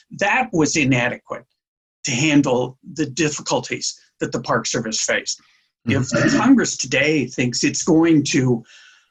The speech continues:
Speaker 1: handle the problem of surging visitors, by giving the Park Service seven percent more or something like that. I think they're just simply, uh, letting a tremendous amount of environmental damage occur.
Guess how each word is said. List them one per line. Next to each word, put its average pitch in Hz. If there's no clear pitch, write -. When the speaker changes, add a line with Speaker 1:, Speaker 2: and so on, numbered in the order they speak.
Speaker 1:
handle 185
the 135
problem 156
of 117
surging 143
visitors, 208
by 139
giving 165
the 135
Park 156
Service 139
seven 156
percent 147
more 170
or 147
something 165
like 120
that. 127
I -
think 135
they're 147
just -
simply, 139
uh, 117
letting 147
a 110
tremendous 135
amount 120
of 131
environmental 113
damage 117
occur. -